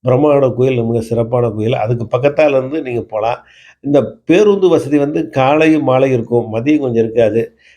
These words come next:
நீங்க காரு அல்லது டூ வீலர் வந்தீங்களா, எப்போ வேணாலும் உள்ள போய் பார்க்கலாம். அருமையான வடிவமைப்பு செஞ்சிருக்காங்க. இந்த கோயில், கோயில் சுத்திகரிப்பு, சுத்தமான குடிநீர், கோயிலை சுத்தமா வச்சிருக்காங்க.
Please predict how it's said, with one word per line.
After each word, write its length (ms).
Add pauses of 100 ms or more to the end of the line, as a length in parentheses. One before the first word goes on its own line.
(200)
நீங்க 200
காரு 580
அல்லது 340
டூ 180
வீலர் 320
வந்தீங்களா, 340
எப்போ 260
வேணாலும் 320
உள்ள 140
போய் 160
பார்க்கலாம். 520 (440)
அருமையான 500 (600)
வடிவமைப்பு 580 (140)
செஞ்சிருக்காங்க. 520 (720)
இந்த 180
கோயில், 500
கோயில் 280
சுத்திகரிப்பு, 720 (640)
சுத்தமான 600
குடிநீர், 580 (480)
கோயிலை 320
சுத்தமா 440
வச்சிருக்காங்க. 520